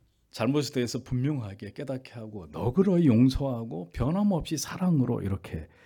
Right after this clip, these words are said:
어, 돌봄을 받은 경험이 많은 사람 같으면 그가 성인이 됐을 때 타인의 잘못을 봤을 때 어떻게 하겠어요? 역시 동일하게 관대하고 용서하고 넘어가는 일이 그에게 어려운 일이 아닐 거예요.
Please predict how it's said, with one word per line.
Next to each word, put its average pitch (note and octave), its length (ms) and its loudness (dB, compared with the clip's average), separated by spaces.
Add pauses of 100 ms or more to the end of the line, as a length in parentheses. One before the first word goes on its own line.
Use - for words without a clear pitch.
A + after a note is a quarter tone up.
(800)
어, - 180 -6
돌봄을 A#2 520 8
받은 G#2+ 300 2
경험이 G2 360 2
많은 F#2 320 -2
사람 G2 280 -6
같으면 F2 680 -4 (280)
그가 D#3+ 240 -8
성인이 F#3+ 460 -8
됐을 A#2+ 340 -16
때 G2+ 220 -16
타인의 F#3 480 -8
잘못을 G2+ 680 -6 (180)
봤을 F2 340 -2
때 D#2+ 160 -6
어떻게 - 280 -6
하겠어요? E2 400 -8 (560)
역시 F#3 300 2
동일하게 E3 560 4
관대하고 G2+ 800 -2
용서하고 G2+ 720 2 (220)
넘어가는 C3+ 580 4
일이 A#2+ 160 2
그에게 A#2+ 340 2
어려운 D#3+ 520 6
일이 B2 180 2
아닐 G#2 300 -2
거예요. D#2 380 -10